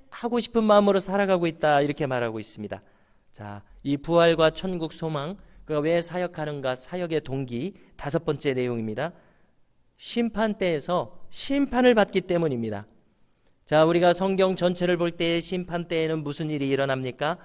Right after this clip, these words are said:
생명록과 행위록이 그 사람에 대해서 펼쳐집니다. 그리고 오늘 사도 바울도 기록한 것처럼 선악간에 그가 행한 대로 심판을 받습니다.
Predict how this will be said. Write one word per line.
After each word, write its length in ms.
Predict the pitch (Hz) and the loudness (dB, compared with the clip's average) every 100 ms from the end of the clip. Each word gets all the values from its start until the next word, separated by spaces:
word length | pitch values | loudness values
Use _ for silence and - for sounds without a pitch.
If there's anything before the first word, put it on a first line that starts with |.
| - - - - - | -20 -20 -20 -20 -14
생명록과 840 | - 196 202 208 202 196 196 185 | -4 2 4 6 4 2 2 0
행위록이 840 | 180 220 254 214 175 208 139 - - | 0 0 2 2 0 -2 -4 -8 -8
그 200 | 160 170 | -2 0
사람에 440 | 160 165 160 165 | 0 2 4 4
대해서 340 | 143 143 139 151 | 4 2 0 -4
펼쳐집니다. 760 | 165 196 190 147 117 104 104 - - - - - - - | -2 -2 2 0 0 -4 -8 -14 -20 -20 -20 -20 -20 -6
그리고 220 | 156 160 | 0 4
오늘 240 | 165 180 175 | 6 6 4
사도 240 | 175 180 | 4 4
바울도 480 | 175 170 165 165 170 | 6 4 2 -2 -2
기록한 440 | 160 170 170 165 156 | 0 0 0 0 0
것처럼 440 | 151 - 156 156 - - - | -2 -2 -4 -4 -8 -20 -20
선악간에 800 | - - 214 226 226 220 208 208 | -6 4 6 8 6 4 4 4
그가 360 | 190 190 196 190 | 2 4 6 6
행한 480 | 190 247 240 240 | 2 2 6 6
대로 520 | 220 208 214 214 214 - | 6 6 6 6 2 -16
심판을 520 | - 202 190 170 170 170 | -6 -2 0 0 0 0
받습니다. 500 | 127 - 104 95 | -2 -4 -6 -8